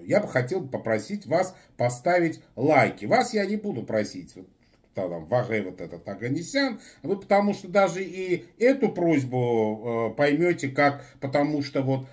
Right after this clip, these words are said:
«Мне нужно вот побольше вот этих вот было лайков». Нет, это не для меня. Это для того, чтобы контент развивался, чтобы, э, чем больше вот этих лайков будет, да, тем больше людей будут смотреть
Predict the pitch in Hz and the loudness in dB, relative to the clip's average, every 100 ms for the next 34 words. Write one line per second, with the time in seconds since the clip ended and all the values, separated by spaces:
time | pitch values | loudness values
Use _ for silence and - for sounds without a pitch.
0 | - 135 160 180 160 160 139 131 131 143 | -4 0 2 2 2 2 2 2 2 0
1 | 139 156 143 156 131 - 139 151 131 104 | 0 2 2 2 0 -2 -2 -2 -4 -6
2 | 110 - 90 85 104 120 143 117 104 - | -8 -12 -14 -8 -4 -2 0 0 -2 -8
3 | - 247 214 226 226 233 220 214 214 214 | -4 -2 -2 -4 -4 -6 -6 -6 -4 -2
4 | 170 117 - - - - 202 214 208 208 | -2 -4 -6 -20 -20 -4 -2 -2 0 0
5 | 214 233 254 254 - 165 170 165 165 160 | 2 2 2 -2 -4 -2 0 2 4 4
6 | 151 147 143 135 131 139 135 214 214 262 | 2 -4 -10 -14 -10 -8 -2 -2 0 -2
7 | 170 131 131 131 180 196 151 107 104 - | 0 0 -2 -2 -4 0 0 0 -8 -10
8 | 135 139 139 - - 113 143 139 208 175 | -6 -4 -6 -8 -18 -12 -8 0 0 2
9 | 220 208 - 175 175 180 170 170 240 302 | 4 4 2 -4 -4 -6 -6 -6 -2 0
10 | 294 185 139 123 113 98 98 135 247 247 | 0 0 -4 -4 -6 -6 -4 -2 0 -2
11 | - 151 156 233 277 - 147 147 202 202 | -2 -4 -2 -4 -4 -6 -8 -6 -6 -6
12 | 151 156 147 - 135 131 165 165 | -6 -8 -8 -4 -4 -2 -2 -4